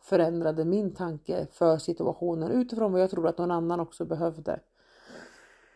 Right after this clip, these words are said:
Och plockar vi ner det till en vardag, osämja, man kanske är superstörd på en kollega som ständigt upprepar samma mönster och man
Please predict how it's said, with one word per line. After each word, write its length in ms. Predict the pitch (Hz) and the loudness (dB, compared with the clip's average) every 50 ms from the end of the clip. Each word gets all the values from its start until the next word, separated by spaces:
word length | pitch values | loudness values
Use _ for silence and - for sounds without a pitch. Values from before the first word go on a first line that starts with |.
| _ _ _ _ _ _ _ _ - | _ _ _ _ _ _ _ _ 0
Och 120 | 254 247 | 6 8
plockar 240 | 269 262 254 269 247 | 10 8 10 8 6
vi 80 | 247 | 4
ner 240 | 233 240 262 285 285 | 6 6 6 6 6
det 60 | 262 | 6
till 180 | 247 254 240 220 | 6 6 6 6
en 100 | 220 208 | 6 6
vardag, 580 | 208 233 240 247 247 214 202 196 190 190 196 190 - - - | 8 8 8 8 8 8 6 6 8 8 6 4 0 -4 -2
osämja, 840 | - 240 226 220 - - - 220 214 214 208 202 202 196 196 196 202 196 | 0 2 2 2 2 2 2 4 4 4 4 4 4 6 6 4 4 2
man 120 | 214 202 | 0 -2
kanske 240 | 214 208 196 - 226 | 0 -2 0 0 0
är 40 | 196 | -2
superstörd 680 | - - 226 208 208 - 185 - - 202 190 190 190 | 0 2 0 0 2 0 -2 2 4 4 4 4 4
på 60 | 202 | 2
en 120 | 208 196 190 | 2 2 2
kollega 440 | - 196 202 202 196 190 190 190 | 2 4 4 4 4 6 4 2
som 160 | 190 - 196 185 | 2 0 -4 -8
ständigt 760 | - - _ - 208 214 202 185 180 185 190 214 202 208 - | -8 -2 _ 8 8 8 8 6 2 0 2 0 2 4 4
upprepar 460 | 185 180 185 185 185 180 180 - 190 | 2 4 4 4 2 2 2 2 -2
samma 320 | 185 - 196 185 180 175 | 0 2 0 2 2 2
mönster 360 | 175 175 175 175 170 - - 175 | 0 0 0 -2 -2 -2 -2 -2
och 80 | 175 | -2
man 260 | 175 170 175 175 - | 0 -2 -2 -4 -6